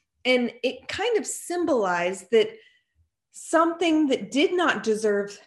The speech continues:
the punishment took the punishment for someone else. Jewish people were well acquainted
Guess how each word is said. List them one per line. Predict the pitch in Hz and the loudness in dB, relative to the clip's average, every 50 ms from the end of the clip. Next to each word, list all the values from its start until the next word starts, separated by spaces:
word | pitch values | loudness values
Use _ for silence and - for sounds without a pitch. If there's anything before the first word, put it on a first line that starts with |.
| _ _ _ _ - | _ _ _ _ -10
the | - 214 | -10 -8
punishment | - - 247 240 220 202 - - 196 180 175 170 - - - - | -4 -2 -2 0 0 -2 -4 -4 -6 -6 -6 -8 -10 -14 -16 -16
took | - - - 269 226 165 - - - - - - _ _ _ - | -12 -6 -2 -2 -2 -2 -2 -6 -14 -16 -16 -20 _ _ _ -8
the | 180 196 | -6 -6
punishment | - - - 185 180 170 165 - 196 175 160 - - _ - - | -6 -4 -4 -6 -4 -6 -8 -8 -10 -10 -10 -12 -16 _ -10 -4
for | 214 208 202 185 175 170 170 170 170 170 - _ _ _ _ _ _ _ _ | -4 -2 -2 -2 -2 -4 -4 -6 -8 -12 -20 _ _ _ _ _ _ _ _
someone | - - - 208 175 165 160 156 | -12 -6 -4 -4 -4 -4 -4 -4
else. | 151 143 - - - - - - - _ _ _ _ _ _ _ _ _ _ _ _ _ _ _ _ - 240 | -4 -4 -6 -8 -12 -16 -20 -20 -20 _ _ _ _ _ _ _ _ _ _ _ _ _ _ _ _ -6 -4
Jewish | 208 269 302 330 339 302 - | 0 0 2 2 0 0 0
people | - 294 277 285 262 247 214 | 0 0 0 2 0 -2 -2
were | 190 226 247 247 | 0 0 0 0
well | 202 196 196 240 240 254 277 302 311 | 0 -2 0 0 2 2 2 2 0
acquainted | 302 302 - - 247 240 233 220 190 165 151 147 143 147 | -2 -4 -2 -2 0 0 0 0 0 -2 -2 -6 -8 -12